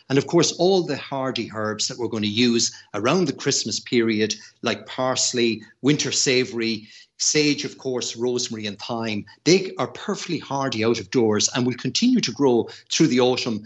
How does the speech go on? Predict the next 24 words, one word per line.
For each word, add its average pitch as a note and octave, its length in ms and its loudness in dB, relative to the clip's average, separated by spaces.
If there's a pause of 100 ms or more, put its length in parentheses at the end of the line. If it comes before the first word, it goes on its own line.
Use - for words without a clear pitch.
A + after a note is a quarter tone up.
(160)
and C3+ 160 -4
winter A#2 300 -2
period. G2+ 480 -6
And A2+ 120 -4
remember, C#3 520 0 (180)
many F#3 220 0
of G3+ 80 -4
our A2 100 -6
edible G#2+ 300 -6
plants G2 420 -4
you A#2+ 60 -6
can A2 160 -8
plant A2 500 -4
simply G3 480 2
in A#2 480 0 (140)
raised A#2 400 0
beds C3 280 -2
like A2 220 -8
the B2 60 -4
veggie A#2 400 -2
pod A#2 340 -4
or G#2 80 -4
veggie G#2 380 -4
bag, A#2 400 -2